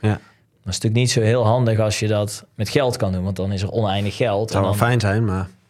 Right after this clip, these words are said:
Speaker 2: Nou ja, eigenlijk niet,
Speaker 1: Eigenlijk
Speaker 2: want dan
Speaker 1: niet, nee.
Speaker 2: maakt het dus, hè, niet geschikt als geld.
Speaker 1: Nee, dan is het niks waard.
Speaker 2: Nee, dus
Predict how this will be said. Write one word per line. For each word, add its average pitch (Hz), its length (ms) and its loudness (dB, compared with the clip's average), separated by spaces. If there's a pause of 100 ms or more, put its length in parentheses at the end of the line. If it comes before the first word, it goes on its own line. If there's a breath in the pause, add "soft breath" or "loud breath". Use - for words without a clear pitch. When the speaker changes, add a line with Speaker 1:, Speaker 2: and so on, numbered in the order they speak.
Speaker 2:
Nou 104 160 -6
ja, 104 240 0
eigenlijk 104 380 -2
niet, 101 100 0
Speaker 1:
Eigenlijk 104 260 0
Speaker 2:
want - 0 -
dan 104 100 2
Speaker 1:
niet, 104 80 2
nee. 101 100 2
Speaker 2:
maakt 107 120 0
het 110 120 -2
dus, - 300 -4 (180)
hè, 110 240 -4
niet 104 280 -2
geschikt 104 380 -2
als - 140 -4
geld. 98 360 0
Speaker 1:
Nee, 98 200 0
dan 107 160 2
is 110 80 0
het - 80 -10
niks 110 180 0
waard. 101 400 -2 (400)
Speaker 2:
Nee, - 320 -2
dus 113 400 0